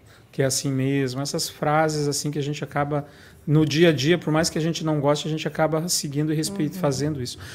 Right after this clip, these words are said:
Speaker 1: Tá? Então, é importante que a gente seja, é, é, a primeira coisa pra gente
Speaker 2: Eu,
Speaker 1: transbordar
Speaker 2: deixa eu só
Speaker 1: é ser inteiro.
Speaker 2: Sim.
Speaker 1: E esse inteiro, na nossa concepção, só acontece quando, de fato, somos, é, agraciados com o perdão, com a graça de Deus na nossa vida.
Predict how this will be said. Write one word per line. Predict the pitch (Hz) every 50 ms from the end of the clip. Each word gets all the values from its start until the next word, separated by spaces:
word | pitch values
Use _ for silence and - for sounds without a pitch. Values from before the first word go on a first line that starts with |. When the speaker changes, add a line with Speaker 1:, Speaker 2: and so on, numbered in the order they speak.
| - - - -
Speaker 1:
Tá? | 165 170 202 214
Então, | 202 - 208 226 240
é | 240
importante | 226 - 226 202 - - 202 214 208 -
que | -
a | 196
gente | 190 208 196
seja, | - - - 196 202 202 208 202 196 - - - - - - _ -
é, | 196 151 151 151 147 143 - - - -
é, | 160
a | 147
primeira | 147 151 170 170 175 196 220 208
coisa | 214 - 180 175 175 170 151 156
pra | 147 - 147 143
gente | 135 147 147 143 -
Speaker 2:
Eu, | -
Speaker 1:
transbordar | - 143 151 147 131 131 143 143 139 131 127 143 156 175 185
Speaker 2:
deixa | 180
eu | 170
só | - - 180
Speaker 1:
é | 185
ser | 185
inteiro. | 196 202 190 - - 175 170 170 156 131 123 107 - - - -
Speaker 2:
Sim. | - - - 202
Speaker 1:
E | 151 135 147
esse | 160 160 - - 180
inteiro, | 175 170 175 - 160 156 160 175 175 190 202 208 208 - - - - -
na | 160 147
nossa | 147 147 156 156 - -
concepção, | - - 165 160 151 - 170 156 156 - - - - 147 147 156 175 180 - - - - -
só | - - - 156
acontece | 170 170 - 180 170 170 - 151 156 156 156
quando, | - 165 160 156
de | 151 151 151
fato, | - - 147 143 147 147 - -
somos, | - - - 151 147 151 151 151 147 - - - - - - - - - - _
é, | - 139 127 127 127 131 131 131 139
agraciados | 131 120 135 143 143 139 - - 143 139 135 135 -
com | - 147 143
o | 143
perdão, | 139 - 156 147 131 131 131 135 139
com | 139 143
a | 143
graça | 135 135 135 135 131 - 147
de | 131 135 131
Deus | 127 139 135 135
na | 143 143
nossa | 143 143 135 - - 156
vida. | 156 147 123 117 107 107